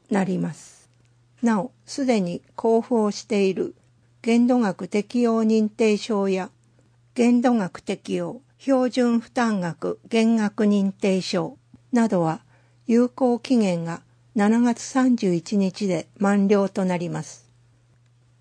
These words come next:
必要な方は、七月二十日水曜より郵送または窓口で申請してください。郵送申請に必要なもの。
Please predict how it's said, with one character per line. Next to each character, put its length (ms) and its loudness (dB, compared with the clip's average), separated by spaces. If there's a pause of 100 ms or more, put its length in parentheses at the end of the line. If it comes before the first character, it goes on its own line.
(140)
必 300 -6
要 200 2
な 160 2
方 300 -2
は、 180 -6 (400)
七 300 2
月 260 -2
二 160 -4
十 160 -16
日 240 -4 (180)
水 380 0
曜 220 2
よ 160 0
り 180 -6 (380)
郵 240 4
送 400 -2 (240)
ま 100 -4
た 160 -2
は 160 -6 (500)
窓 300 2
口 240 0
で 280 -8
申 300 0
請 260 0
し 100 -8
て 120 -4
く 120 -6
だ 140 -2
さ 200 -6
い。 120 -10 (1900)
郵 280 2
送 320 0
申 280 0
請 320 0
に 220 -2
必 300 -6
要 180 2
な 160 -2
も 140 -4
の。 180 -10